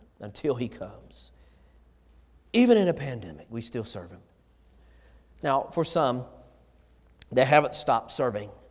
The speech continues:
Jesus. For others, maybe fear has kept them away, and that's certainly understandable. But there's a place for you to serve, and there always has been. And yeah,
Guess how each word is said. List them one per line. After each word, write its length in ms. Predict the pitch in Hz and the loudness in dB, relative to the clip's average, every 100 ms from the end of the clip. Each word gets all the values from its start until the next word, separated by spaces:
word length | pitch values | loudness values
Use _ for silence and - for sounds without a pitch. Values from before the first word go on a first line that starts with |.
| _ _ - | _ _ -10
Jesus. 680 | 107 110 92 95 - - - _ _ _ _ _ _ - | -8 -8 -10 -14 -16 -18 -20 _ _ _ _ _ _ 0
For 120 | 160 | 2
others, 600 | 165 160 165 160 - - | 4 6 4 4 -2 -4
maybe 280 | 131 147 143 | 2 2 2
fear 480 | 139 - 147 143 143 | -2 -4 -2 0 -2
has 180 | 139 120 | -4 -2
kept 220 | 147 135 | -2 -2
them 120 | 123 | -2
away, 340 | 120 120 135 131 | 0 0 0 0
and 100 | 139 | -2
that's 120 | 143 | -4
certainly 300 | 160 120 123 | -6 -4 -4
understandable. 760 | 117 117 123 120 113 117 110 - - - _ _ _ _ _ _ _ _ _ _ _ | -4 -6 -4 -4 -2 -4 -6 -14 -20 -20 _ _ _ _ _ _ _ _ _ _ _
But 120 | 139 | 4
there's 200 | 151 160 | 4 4
a 40 | 156 | 2
place 300 | - 147 - | 2 0 0
for 80 | |
you 120 | 135 120 | -4 -4
to 80 | 104 | -4
serve, 260 | - 104 | -4 -4
and 80 | 123 | -2
there 120 | 160 | 2
always 280 | 170 214 220 | 2 2 0
has 260 | 185 233 139 | -4 -8 -8
been. 120 | 107 - _ _ _ _ _ _ - _ - - - _ _ _ _ _ _ _ _ _ _ _ - | -12 -16 _ _ _ _ _ _ -20 _ -20 -20 -20 _ _ _ _ _ _ _ _ _ _ _ -6
And 140 | 165 | -2
yeah, 360 | 170 135 123 | 2 4 2